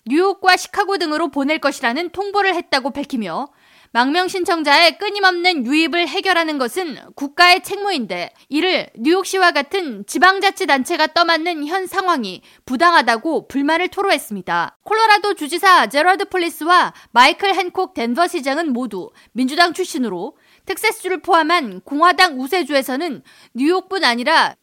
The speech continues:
비교적 근거리인 콜로라도주로도 그동안 망명 신청 이민자들을 유입시켜왔습니다. 덴버시는 밀려드는 이민자를 채 수용하지 못해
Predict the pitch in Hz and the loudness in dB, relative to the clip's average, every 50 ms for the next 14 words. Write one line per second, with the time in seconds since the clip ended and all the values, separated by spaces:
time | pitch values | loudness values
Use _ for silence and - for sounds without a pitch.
0 | _ - - 294 262 349 370 - 370 - 370 - 285 269 285 285 311 320 311 302 | _ -4 -4 -2 0 0 0 2 2 0 0 0 -2 -2 0 2 2 2 2 0
1 | 320 359 349 285 233 - - - 415 427 427 415 392 330 370 359 - 294 254 254 | -2 -2 -4 -4 -8 -8 -6 -4 -2 2 2 2 2 2 0 -4 -4 -4 -6 -6
2 | 240 214 320 349 294 202 139 - - - 269 294 302 339 339 285 220 190 196 214 | -4 -4 -2 -2 -2 -2 -4 -6 -8 -8 -6 -2 0 2 2 0 0 0 -2 0
3 | 240 277 349 359 359 - 359 330 320 403 320 285 254 254 262 285 262 247 233 196 | 0 -2 -2 -2 -4 -4 -6 -4 -2 -2 -2 0 -2 -2 -2 -2 -2 -2 -2 -2
4 | 220 240 311 277 202 196 240 311 349 339 - - - - 320 277 220 226 - - | -4 -4 -6 -6 -4 -2 0 0 0 0 -2 -6 -10 -4 -2 -2 -2 -2 -4 -10
5 | 196 180 - 180 180 180 160 - - _ _ _ _ - - 269 269 285 359 370 | -12 -10 -4 -2 -2 -2 -2 -4 -10 _ _ _ _ -6 -2 -2 0 2 2 0
6 | - - 320 381 370 285 190 139 - _ _ _ - 269 285 349 392 - 392 381 | 0 -2 -4 -2 -2 -4 -4 -8 -14 _ _ _ -4 -2 0 0 0 -2 -4 -4
7 | 392 359 294 277 311 349 349 311 339 330 339 370 370 330 269 - - 415 415 381 | -4 -4 -4 -2 -2 -2 0 2 4 4 4 2 0 -4 -6 -4 -2 -2 -2 -2
8 | - - 403 415 415 392 381 370 - 370 269 226 262 - - - 240 190 165 | -2 -2 -2 0 2 2 2 2 2 0 -2 -2 -2 -4 -6 -6 -6 -6 -8